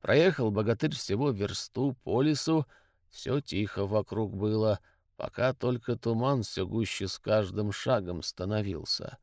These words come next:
Вдруг смех ему девичий послышался, звонкий такой, с переливами. Направил Усыня богатырь коня своего в ту сторону, откуда смех раздавался —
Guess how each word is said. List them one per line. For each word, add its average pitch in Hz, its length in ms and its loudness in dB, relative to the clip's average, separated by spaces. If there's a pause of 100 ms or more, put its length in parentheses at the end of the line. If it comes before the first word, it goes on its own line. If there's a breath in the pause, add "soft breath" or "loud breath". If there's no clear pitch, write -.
(500)
Вдруг 101 540 0
смех 120 540 0
ему 107 300 0
девичий 107 580 -2
послышался, - 1080 -6 (540)
звонкий 117 640 2
такой, 98 440 -2 (340)
с - 120 -18
переливами. 139 960 0 (540)
Направил 131 640 6
Усыня 135 340 4
богатырь 120 480 2
коня 110 440 2
своего 120 520 0
в - 120 -8
ту 110 200 -4
сторону, 107 720 0
откуда 101 460 0
смех 87 500 -6
раздавался — 139 880 4